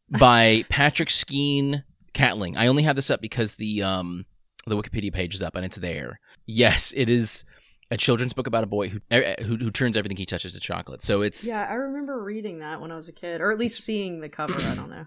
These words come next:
Speaker 1: <clears throat> Yeah, it, it, Patrick Skeen Catling was the author of that. I have,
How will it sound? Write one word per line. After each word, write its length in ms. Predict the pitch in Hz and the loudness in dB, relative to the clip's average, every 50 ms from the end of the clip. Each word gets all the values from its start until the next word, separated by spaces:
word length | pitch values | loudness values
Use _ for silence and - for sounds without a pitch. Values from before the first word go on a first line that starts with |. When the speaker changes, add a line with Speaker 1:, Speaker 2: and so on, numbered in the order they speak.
| - | -14
Speaker 1:
<clears throat> 80 | - - | -8 -2
Yeah, 240 | 123 127 127 120 110 | 2 4 4 4 4
it, 180 | 104 113 - - | 2 -2 -4 -6
it, 140 | 110 90 - | -8 -10 -8
Patrick 400 | - - 127 139 - - 151 135 | -4 -4 -2 -2 -4 -6 -8 -8
Skeen 680 | - - - - - - 113 117 117 117 117 113 113 117 - _ _ _ _ _ _ _ _ _ _ _ _ _ _ _ _ - | -6 -6 -8 -8 -8 -10 -10 -8 -8 -6 -8 -8 -8 -10 -14 _ _ _ _ _ _ _ _ _ _ _ _ _ _ _ _ -12
Catling 580 | - - 127 - - - 90 82 80 85 - - | -8 -6 -6 -6 -8 -8 -10 -10 -8 -10 -12 -14
was 160 | 113 120 104 90 | -14 -12 -10 -8
the 140 | 87 82 | -6 -6
author 280 | 80 82 85 - 87 85 | -6 -6 -8 -8 -10 -10
of 60 | 82 82 | -8 -6
that. 140 | 78 73 - | -6 -4 -2
I 80 | - 117 | 0 0
have, 200 | 127 143 127 | 2 2 0